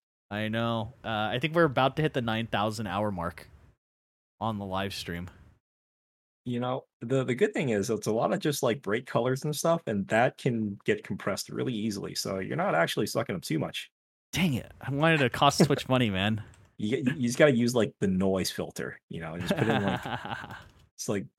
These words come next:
Speaker 2: random colors and, and
Speaker 1: Yeah.
Speaker 2: like, you know, block coming up, like snow on
Speaker 1: Yeah.
Speaker 2: a T V screen.
Speaker 1: That is true. Oh,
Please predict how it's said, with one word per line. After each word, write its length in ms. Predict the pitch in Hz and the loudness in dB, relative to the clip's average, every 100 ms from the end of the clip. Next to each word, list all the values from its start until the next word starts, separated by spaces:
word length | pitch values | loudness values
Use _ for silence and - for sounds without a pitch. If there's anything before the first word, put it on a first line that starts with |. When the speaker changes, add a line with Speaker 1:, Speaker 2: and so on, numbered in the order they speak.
| 113 90 | -12 -2
Speaker 2:
random 580 | 107 131 143 139 131 | 2 4 4 2 0
colors 680 | 127 - 113 113 110 113 107 | -2 2 4 4 4 0 0
and, 200 | 101 98 | -2 -4
and 220 | 92 95 123 | -4 -2 0
Speaker 1:
Yeah. 220 | 110 98 | 0 0
Speaker 2:
like, 180 | 90 92 | -2 -4
you 80 | |
know, 80 | 90 | -6
block 400 | 82 87 87 - | -4 -4 -4 -6
coming 240 | 104 95 101 | -6 -2 -2
up, 180 | 98 - | -2 -4
like 180 | 104 98 | -8 -4
snow 340 | - 107 95 | -4 -2 2
on 60 | 98 | 2
Speaker 1:
Yeah. 180 | 113 92 | 2 0
Speaker 2:
a 20 | |
T 180 | - 110 | -6 -8
V 140 | 110 | -8
screen. 340 | - 107 113 135 _ _ _ 123 | -6 -6 -6 -8 _ _ _ 0
Speaker 1:
That 120 | 131 | 0
is 120 | - | 0
true. 200 | 120 98 202 | -2 2 8
Oh, 280 | 180 - | 8 6